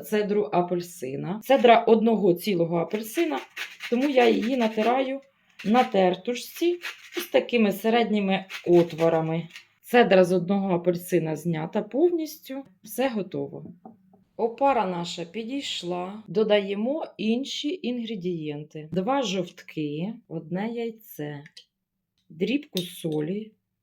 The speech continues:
цедру апельсина, ванілін чи ванільний цукор, у мене ванілін. Додаємо борошно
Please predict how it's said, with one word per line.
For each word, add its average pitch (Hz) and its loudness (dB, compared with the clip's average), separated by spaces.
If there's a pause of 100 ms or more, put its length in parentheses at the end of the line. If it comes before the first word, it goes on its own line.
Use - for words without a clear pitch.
(720)
цедру 208 0
апельсина, 170 -4 (720)
ванілін 226 0
чи 185 -6
ванільний 196 -2
цукор, - -12
у - -6
мене 180 -2
ванілін. 160 -8 (440)
Додаємо 208 0
борошно 156 -6